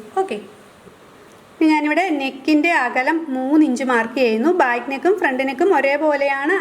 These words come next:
അകലം വരുന്നത്. നെക്കിൻ്റെ ഇറക്കം വന്നിട്ട്, നെക്കിൻ്റെ ഇറക്കം ഞാനിവിടെ അഞ്ച് ഇഞ്ച് മാർക്ക് ചെയ്യുന്നു. ഇതാണ് ഫ്രണ്ട് നെക്ക്. ബാക്ക് നെക്കിന് ഇത്രയും ഇറക്കം വേണ്ട എന്നുള്ളവർ അതനുസരിച്ച് മാർക്ക് ചെയ്തോളുക കേട്ടോ. ബാക്ക് നെക്കും ഞാനിവിടെ അഞ്ച് ഇഞ്ച് തന്നെയാണ്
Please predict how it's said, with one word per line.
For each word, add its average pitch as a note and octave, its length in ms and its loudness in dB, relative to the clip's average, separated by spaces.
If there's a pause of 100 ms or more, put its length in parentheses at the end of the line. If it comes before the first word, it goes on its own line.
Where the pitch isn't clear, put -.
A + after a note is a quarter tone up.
അകലം C#4+ 320 0
വരുന്നത്. A3+ 360 0 (760)
നെക്കിൻ്റെ D4+ 360 2 (140)
ഇറക്കം C#4+ 440 0
വന്നിട്ട്, C#4 340 -2 (720)
നെക്കിൻ്റെ D4 360 0
ഇറക്കം D4 320 0
ഞാനിവിടെ C#4 280 0 (120)
അഞ്ച് D4 300 2
ഇഞ്ച് C4 240 -4
മാർക്ക് A#3 300 -2
ചെയ്യുന്നു. A3 300 2 (1800)
ഇതാണ് F4 280 2
ഫ്രണ്ട് C#4 320 -2
നെക്ക്. C#4+ 200 -2 (120)
ബാക്ക് C#4 280 0
നെക്കിന് F#4 240 0
ഇത്രയും F4+ 280 -2 (100)
ഇറക്കം E4+ 260 -2 (100)
വേണ്ട D4+ 180 0 (140)
എന്നുള്ളവർ D#4+ 400 0
അതനുസരിച്ച് D4 560 -4
മാർക്ക് B3 240 -4
ചെയ്തോളുക A#3+ 440 -2
കേട്ടോ. E4 200 0 (540)
ബാക്ക് B3+ 240 0
നെക്കും D4+ 320 -2
ഞാനിവിടെ D4+ 360 0
അഞ്ച് D4 200 -2
ഇഞ്ച് D4 180 0
തന്നെയാണ് C#4+ 380 0